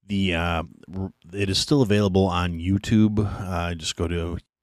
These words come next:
and the link to the YouTube channel is available on the website, since I don't have enough followers yet to get a custom YouTube U R L. I just have some random letters and numbers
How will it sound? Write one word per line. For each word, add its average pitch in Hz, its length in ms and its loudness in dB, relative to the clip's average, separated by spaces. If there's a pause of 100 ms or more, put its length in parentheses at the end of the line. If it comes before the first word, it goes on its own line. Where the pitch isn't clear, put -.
(140)
and 107 260 4
the 101 120 4
link 104 200 2
to 95 100 -6
the 92 180 2
YouTube 90 200 0
channel 85 340 -2
is 82 180 -6
available 80 380 -4
on 78 260 -8
the 82 100 -8
website, 78 880 -6
since 78 280 -6
I 76 100 -6
don't 80 200 -10
have 78 120 -8
enough 76 180 -8
followers 80 540 -6
yet 80 140 -8
to 90 100 -10
get 82 180 -4
a 78 280 -6 (120)
custom 82 540 -6 (100)
YouTube 85 440 -8 (220)
U 82 140 -6
R 78 220 -2
L. 80 220 -6
I 82 100 -6
just 76 160 -12
have 82 140 -8
some 82 200 -12
random 80 380 -8
letters 78 240 -8
and 76 80 -12
numbers 123 360 -2